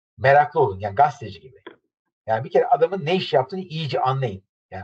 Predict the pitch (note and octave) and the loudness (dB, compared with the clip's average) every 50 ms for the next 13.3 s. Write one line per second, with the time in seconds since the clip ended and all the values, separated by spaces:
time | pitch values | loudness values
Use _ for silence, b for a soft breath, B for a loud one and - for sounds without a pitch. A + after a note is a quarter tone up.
0 | - - B2+ - C3 B2+ A#2 - - - A2+ G#2+ G#2+ B2+ D#3 D#3+ C#3 B2 A#2+ G#2+ | -2 -2 2 2 2 0 0 -4 -6 -4 -4 -4 -4 -2 -2 -2 0 2 0 0
1 | G2+ - A2+ F#2+ F#2 - _ - - - _ - B2+ C3 B2+ - A2 G2+ A2 F#2+ | -2 -6 -12 -12 -12 -14 _ -20 -20 -20 _ -4 -4 -4 -4 -4 -12 -12 -12 -14
2 | - - _ _ - - - - _ _ _ _ _ _ _ A2+ - - - _ | -14 -20 _ _ -20 -20 -20 -20 _ _ _ _ _ _ _ -12 -12 -12 -14 _
3 | _ _ _ _ _ F#2+ - - _ _ A2+ B2+ - A#2+ C3 B2+ - C3 A#2 G2 | _ _ _ _ _ -18 -18 -18 _ _ -10 -8 -6 -6 -8 -6 -4 -4 -6 -6
4 | - _ _ _ _ _ _ _ - A#2+ A#2 C#3 D3+ - C3+ B2+ B2+ C3+ C#3 D3+ | -8 _ _ _ _ _ _ _ -12 -6 -6 -6 -4 -2 -4 -2 -2 -2 -2 -2
5 | C#3 - A2 G2+ - - - F#2+ G#2 B2 B2+ B2+ G#2+ G2+ G#2+ A2+ A2 A2 A#2 - | -4 -4 -8 -12 -12 -16 -18 -12 -8 -6 -6 -6 -6 -6 -10 -10 -10 -10 -16 -18
6 | _ _ _ _ _ _ _ _ _ _ _ - - C3+ C3+ C3 - B2 A2+ A#2+ | _ _ _ _ _ _ _ _ _ _ _ -16 -12 -6 -6 -4 -4 -2 0 0
7 | A#2+ A2 G#2+ G#2+ A2 A2 A2 A2 - _ _ _ _ _ - G#2 A#2 A#2+ - - | 0 0 -2 -8 -8 -8 -10 -12 -14 _ _ _ _ _ -14 -12 -12 -12 -10 -8
8 | - G#2+ - A#2 A2+ A2+ A2+ A2 A2+ G#2 - _ - B2+ B2+ A#2+ A2+ - - - | -8 -6 -6 -6 -6 -6 -8 -8 -8 -10 -12 _ -6 -4 -4 -4 -4 -8 -10 -10
9 | A2+ A#2 B2+ A#2+ G#2+ G2+ G#2 C3 C3+ - _ _ _ _ _ _ _ - C3 A#2 | -6 -4 -4 -4 -4 -4 -6 -8 -10 -12 _ _ _ _ _ _ _ -8 -2 0
10 | - - A#2 - D#3 D3 C3+ - - E3 C3+ D#3 F#3 G#3 A3+ A#3+ A#3 F#3+ F3 C#3+ | 2 2 2 4 2 0 0 2 -2 -2 0 0 0 2 4 6 6 6 4 4
11 | - C#3 A#2 G#2+ A2+ A#2 C3+ C3 C3 - _ _ _ _ A2+ B2+ D3 D#3+ E3 - | 2 0 0 0 0 0 0 0 0 -2 _ _ _ _ 2 2 2 2 0 -2
12 | - A3+ B3 B3 - _ _ _ - D3+ F3 F3+ F3 G3 F#3+ G3 - A2 G#2 G2+ | -2 -6 -6 -6 -8 _ _ _ 2 4 4 4 4 2 2 2 -4 -6 -6 -2
13 | B2 B2 A#2+ G#2 - | 0 0 0 -2 -6